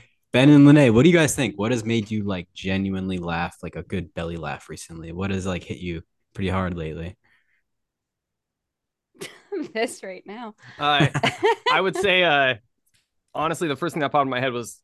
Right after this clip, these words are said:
Speaker 3: last night. So we got back from the symphony, and, uh, <laughs> we had all gone to, <laughs> we had all gone to the bathroom,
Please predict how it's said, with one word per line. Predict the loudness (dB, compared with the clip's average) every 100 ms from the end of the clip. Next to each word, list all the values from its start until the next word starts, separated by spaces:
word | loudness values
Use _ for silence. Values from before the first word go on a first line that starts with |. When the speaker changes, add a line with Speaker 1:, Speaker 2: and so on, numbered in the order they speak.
| -4
Speaker 3:
last | -2 -2 -4
night. | -6 -6 -8
So | -6 -4
we | -2
got | -2 0
back | -2 -2
from | -8
the | -8
symphony, | -6 -6 -6 -8 -10 _ _ _ _ _
and, | -6 -4 -2 0
uh, | 0 0 -2 -6 _ _ -18
<laughs> | -16 -14 -14 -10 -10 -10 -14 _ _ _ _ 0 0 2
we |
had | 0 2
all | 2
gone | 2 2
to, | 0 0 0 0 -6 -8 -12 _
<laughs> | _ -4
we | 2
had |
all | 4 4
gone | 4
to | 2
the | 0
bathroom, | 0 0 0 -4 -8